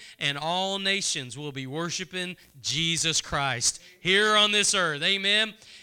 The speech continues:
Is even with a rod of iron, he will, if they won't bow the knee by faith, Jesus will bow it with the rod of iron. Amen. It's gonna be a beautiful time.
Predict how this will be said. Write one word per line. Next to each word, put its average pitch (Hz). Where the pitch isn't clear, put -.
Is 156
even 190
with 196
a 156
rod 196
of 170
iron, 185
he 180
will, 156
if 165
they 202
won't 220
bow 202
the 214
knee 208
by 175
faith, 226
Jesus 196
will 156
bow 170
it 185
with 147
the 139
rod 151
of 160
iron. 113
Amen. 175
It's 151
gonna 185
be 175
a 160
beautiful 180
time. 190